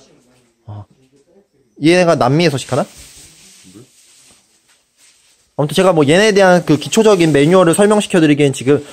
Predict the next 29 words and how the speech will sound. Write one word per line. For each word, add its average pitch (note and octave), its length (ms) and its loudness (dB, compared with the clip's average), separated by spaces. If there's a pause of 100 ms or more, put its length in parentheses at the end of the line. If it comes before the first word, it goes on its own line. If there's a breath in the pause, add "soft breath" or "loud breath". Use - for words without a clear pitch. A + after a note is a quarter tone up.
(120 loud breath)
제가 C#3+ 160 -2
갖고 D#3 260 -2
있는 E3+ 140 2
정보가 C#3 340 0
적으니까 E3 600 2
괜히 B2+ 220 -4
이상한 D#3+ 240 0
헛소리는 F3+ 340 0
안 A#2+ 80 -2
하도록 B2+ 340 -4
하-, C#3 220 -2
안 C3 160 -2
하도록 D3+ 320 0
하고요. F3+ 340 0 (320 loud breath)
그 C3+ 60 -12
매장에 F3+ 320 0
좀 E3 160 -6
독특한 G3+ 340 -6
친구가 G3 280 2
왔기-, C#3+ 360 -4
왔길래 D#3 480 0
제가 C3 140 -2
영상으로 C3+ 400 -2
찍어드리는 E3+ 460 -2
거니까요. A#2+ 500 -4 (260 loud breath)
그냥 C#3 160 -2
재밌게 D#3 340 -2
봐주셨으면 C#3 480 -6
좋겠어요. C3+ 460 -4